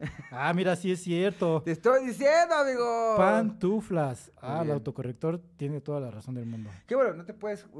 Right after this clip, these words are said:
Speaker 2: había un escritor llamado Hemingway, Ernest Hemingway, que decía, "Yo escribo mal a propósito, me, me da, vale verga escribir mal, porque para eso le pago a mis correctores de estilo, para que los corrijan".
Speaker 1: Está bien. El
Speaker 2: Es
Speaker 1: mensaje sigue siendo el mismo.
Speaker 2: Sí, el mensaje, el mensaje era el mismo. Nada, se
Speaker 1: Ok.
Speaker 2: habrá curioso.
Speaker 1: Ah, estuvo muy curioso ese.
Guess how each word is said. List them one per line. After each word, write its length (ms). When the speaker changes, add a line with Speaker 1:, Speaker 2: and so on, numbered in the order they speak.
Speaker 2:
había 240
un 100
escritor 380
llamado 360
Hemingway, 540
Ernest 400
Hemingway, 380
que 160
decía, 320
"Yo 80
escribo 280
mal 320
a 220
propósito, 640
me, 160
me 260
da, 220
vale 260
verga 200
escribir 300
mal, 220
porque 440
para 140
eso 100
le 80
pago 200
a 40
mis 160
correctores 420
de 60
estilo, 320
para 140
que 80
los 100
corrijan". 340
Speaker 1:
Está 120
bien. 260
El 80
Speaker 2:
Es 60
Speaker 1:
mensaje 340
sigue 200
siendo 180
el 60
mismo. 180
Speaker 2:
Sí, 60
el 60
mensaje, 260
el 100
mensaje 240
era 180
el 40
mismo. 260
Nada, 160
se 80
Speaker 1:
Ok. 60
Speaker 2:
habrá 220
curioso. 280
Speaker 1:
Ah, 40
estuvo 300
muy 160
curioso 580
ese. 420